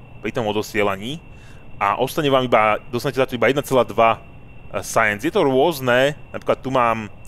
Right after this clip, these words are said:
E V A report, sa môže odoslať celý, lebo je za sto percent. Takže to môžeme rovno poslať. Keby sa náhodou niečo stalo, tak aspoň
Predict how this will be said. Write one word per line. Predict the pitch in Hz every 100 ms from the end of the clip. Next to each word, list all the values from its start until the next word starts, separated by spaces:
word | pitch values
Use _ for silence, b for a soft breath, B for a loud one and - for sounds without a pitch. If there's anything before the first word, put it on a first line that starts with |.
| B B -
E | 139 170
V |
A | 165
report, | 143 143 147 147 -
sa | - 127
môže | 127 127
odoslať | 127 131 135 -
celý, | 127 135
lebo | 123 113
je | 104
za | 110
sto | -
percent. | - 101 - 101 95 - 131
Takže |
to | 123
môžeme | 135 123 123
rovno | 104
poslať. | 110 - 156 175 - - B B B B - - - - -
Keby | 123
sa | 135
náhodou | 135 127
niečo | 127 120
stalo, | - 139 170 180
tak | 127 107 - -
aspoň | 123 - 131